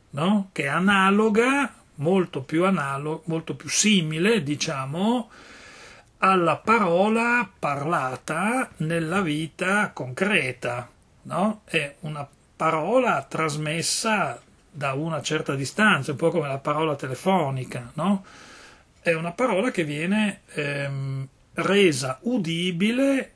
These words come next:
un'immagine che viene resa visibile da una distanza a cui io, con i miei, eh, con la mia dotazione corporea, no? Con, con, eh, ehm,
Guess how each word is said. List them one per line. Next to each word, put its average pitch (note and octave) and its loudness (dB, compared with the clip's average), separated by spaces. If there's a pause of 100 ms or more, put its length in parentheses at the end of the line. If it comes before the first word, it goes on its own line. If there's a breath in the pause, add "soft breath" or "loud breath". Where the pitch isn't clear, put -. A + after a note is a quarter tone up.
un'immagine D#3 -4
che C3+ -6
viene D3+ -2
resa D3 0
visibile F3+ 0
da D#3 -2
una E3+ 0
distanza E3+ -4
a - -6
cui D#3 -2
io, D3+ -2 (880 loud breath)
con C#3 -12
i C#3 -10
miei, D3+ -6 (300)
eh, D3 -12
con C#3 -8
la C3 -6
mia E3+ 0
dotazione C#3+ -2
corporea, E3+ -2
no? F3+ -4 (140)
Con, C#3+ -16
con, C3 -14 (1400 loud breath)
eh, - -2
ehm, C#3 -8